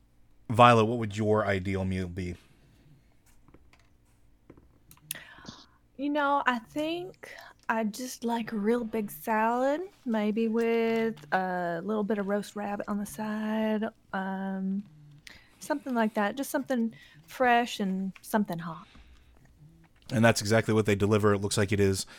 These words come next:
Speaker 1: um, almost as if it was picked moments before being served. Uh, the salad is absolutely fresh and crisp and cl-, and completely clean. Uh, the rabbit is dressed down perfectly with crispy glazed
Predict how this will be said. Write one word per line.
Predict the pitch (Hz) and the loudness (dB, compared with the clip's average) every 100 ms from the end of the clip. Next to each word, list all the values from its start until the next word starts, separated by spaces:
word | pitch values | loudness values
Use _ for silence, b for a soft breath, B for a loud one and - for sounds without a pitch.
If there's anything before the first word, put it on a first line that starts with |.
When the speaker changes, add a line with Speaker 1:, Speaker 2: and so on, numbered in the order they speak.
| B B B - | B B B -2
Speaker 1:
um, | 95 92 101 - - | 2 2 0 -8 2
almost | 117 123 | 6 6
as | 120 | 4
if | 113 | 2
it | |
was | 101 95 | 2 -2
picked | - 143 - 101 | 2 2 2 2
moments | 101 110 117 - | 6 6 6 2
before | 117 - 107 101 | -4 0 0 2
being | 101 98 92 | 2 2 2
served. | - 98 87 85 82 - B B B - | 0 -2 -2 -6 -12 -18 B B B -6
Uh, | 90 87 90 b b _ - | -2 0 -2 b b _ -8
the | 90 | -2
salad | - 92 90 | 0 2 0
is | 90 104 | -2 -2
absolutely | 98 - 95 | -2 -2 -8
fresh | 87 104 95 - | -2 0 0 0
and | 87 | -6
crisp | - 98 - | 0 -2 0
and | 101 87 | -4 -6
cl-, | - - | -8 -6
and | 92 87 90 - _ | -4 -4 -6 -10 _
completely | - 98 - 95 92 | -8 -6 -4 -4 -4
clean. | - 95 90 85 B B B B - | -2 -2 -2 -4 B B B B 0
Uh, | 104 101 | 2 2
the | 101 98 | 0 4
rabbit | 107 104 104 98 | 6 6 4 0
is | 98 95 92 - | 0 0 -2 -6
dressed | 107 101 104 104 - | -6 2 2 2 2
down | 107 101 95 | 4 6 4
perfectly | 90 110 98 104 104 95 90 _ _ - _ - - - _ - | 0 2 2 0 0 0 -2 _ _ -20 _ -20 -20 -20 _ -10
with | 110 104 - | -2 -2 -2
crispy | - 131 - 104 | 0 0 0 -2
glazed | 90 101 87 | 2 2 2